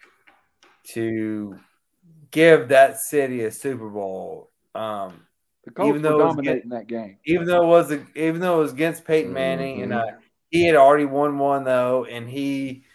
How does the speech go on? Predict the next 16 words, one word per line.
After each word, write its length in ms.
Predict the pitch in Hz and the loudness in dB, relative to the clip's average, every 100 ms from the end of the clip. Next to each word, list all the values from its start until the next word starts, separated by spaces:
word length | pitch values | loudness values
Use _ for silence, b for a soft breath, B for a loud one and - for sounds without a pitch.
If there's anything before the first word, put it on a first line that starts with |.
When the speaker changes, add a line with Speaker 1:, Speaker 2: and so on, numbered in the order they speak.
| b b | b b
Speaker 1:
solidified 720 | - 143 156 156 151 143 131 | -6 0 0 2 4 4 2
his 340 | 135 135 123 - | -2 -6 -6 -6
Super 200 | 151 139 | -6 -4
Bowl 160 | 131 131 | -6 -6
championship. 880 | 143 135 123 131 123 131 127 - - _ _ _ _ _ _ _ | -6 -8 -8 -12 -8 -2 -2 -2 -10 _ _ _ _ _ _ _
But 280 | 143 135 - - | 0 0 -4 -12
the 80 | |
Saints 480 | 123 - 151 170 - | -4 0 0 0 -6
to 80 | 135 | -6
get 240 | 131 151 | -4 0
that 340 | 165 147 - 131 | 2 2 0 -4
ball 440 | 120 120 117 113 | 2 4 2 0
and 260 | 104 113 113 | -6 -12 -8
win 180 | 135 139 | -6 -2
that 220 | 139 117 | -2 -2
game, 680 | 117 110 110 113 107 95 | -6 -8 -10 -12 -14 -16